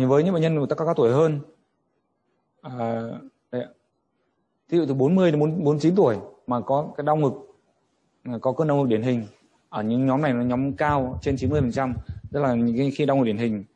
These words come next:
ở những bệnh nhân bốn mươi, bốn mươi chín tuổi là nhóm nguy cơ cao, và những nhóm bệnh nhân này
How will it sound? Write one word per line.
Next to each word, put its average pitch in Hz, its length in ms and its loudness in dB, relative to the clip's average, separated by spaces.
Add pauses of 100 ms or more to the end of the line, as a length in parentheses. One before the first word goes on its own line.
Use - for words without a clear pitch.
(160)
ở - 100 -6
những 107 100 -2
bệnh 127 80 0
nhân 131 180 0
bốn 123 140 0
mươi, 139 100 0
bốn 123 60 0
mươi 127 100 -2
chín 135 140 -6
tuổi 117 160 0
là 104 100 -4
nhóm 117 340 -4
nguy 151 120 -4
cơ 139 140 -2
cao, 135 240 -4 (300)
và 107 120 -10
những 117 140 -4
nhóm 127 160 0
bệnh 156 100 -4
nhân 131 120 -2
này 113 200 -4